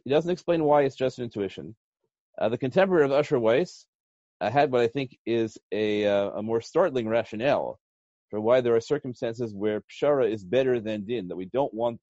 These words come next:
we don't want the law to rule, we, right? We try and push the parties to settle rather than issue a legal ruling. He said, "Mishum dekasher ein hachra'a b'torat hamishpat," because there are situations when there is no way to decide legally.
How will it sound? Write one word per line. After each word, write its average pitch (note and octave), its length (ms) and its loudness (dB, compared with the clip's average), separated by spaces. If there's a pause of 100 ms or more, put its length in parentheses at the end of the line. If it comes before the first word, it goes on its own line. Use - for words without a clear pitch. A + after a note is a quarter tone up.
(360)
we A2 60 -6
don't D3+ 240 2
want D3 340 2
the A2+ 60 -8
law F#2 280 -4 (140)
to F#2+ 80 -14
rule, F2+ 300 -8
we, G2 160 -10 (120)
right? G#2 240 -6
We G2 120 -12
try A2+ 180 -8
and A2 180 -8
push E3+ 220 -8
the A#2+ 160 -14
parties A2 300 -4
to G#2 100 -16
settle G#2 400 -6 (500)
rather C#3 280 2
than B2+ 100 -4
issue A2+ 200 -10
a - 20 -6
legal G2+ 260 -6
ruling. G2 240 -6
He A2+ 80 -10
said, A#2+ 260 -8 (220)
"Mishum C#3+ 240 -10
dekasher B2 460 -6 (100)
ein E3+ 120 -4
hachra'a C#3 460 -2
b'torat C3+ 320 -4
hamishpat," B2+ 460 -6
because - 220 -10
there A#2 80 -6
are - 20 -4
situations B2 640 -12 (520)
when C3 220 -2
there C3 280 0
is F#3+ 400 2
no C#3 300 -2
way C3+ 360 0
to C3+ 100 -6
decide A#2 460 -2
legally. F2+ 380 -10